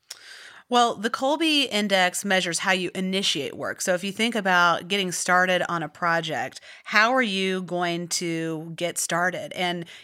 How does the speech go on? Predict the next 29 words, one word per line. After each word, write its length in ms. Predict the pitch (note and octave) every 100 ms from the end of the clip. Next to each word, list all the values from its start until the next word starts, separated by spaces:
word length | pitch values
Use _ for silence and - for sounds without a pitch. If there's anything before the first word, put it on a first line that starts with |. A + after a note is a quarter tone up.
| -
you 120 | G#3+
may 100 | G#3
not 140 | G3
have 100 | F#3+
ever 160 | F#3 F#3
thought 180 | B3+ E4+
about 200 | G3+ F3
that 200 | D#3 E3+
before 320 | E3 E3+ F#3+
because 280 | F3+ G3 F3
it's 120 | -
so 280 | - A#3+ A3+
innate 420 | G#3 A3 F#3+ F3+
that 140 | F#3
whatever 340 | F#3 G3+ G#3+ G3+
way 240 | F#3+ G3
you 160 | F#3 F3
initiate 640 | F#3+ A#3 F#3+ D#3+ D3+ D#3 - - -
seems, 340 | - A3+ A3
like, 220 | G#3 F#3 F#3+
universal, 520 | F3+ E3+ F#3+ A#3+ B3
but 120 | G3+
it's, 200 | E3 - -
it's 160 | F3+
not. 220 | G3 F3+ -
There 100 | E3+
are 40 |
actually 220 | F3+ F3
four 580 | - A3 A3+ G#3+ G#3+ G#3+